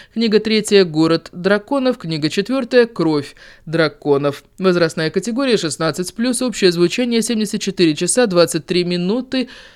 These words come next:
Все книги читает Сергей Кирсанов, о каждой книге отдельно.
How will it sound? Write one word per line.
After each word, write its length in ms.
Все 240
книги 300
читает 400
Сергей 340
Кирсанов, 720
о 80
каждой 320
книге 360
отдельно. 440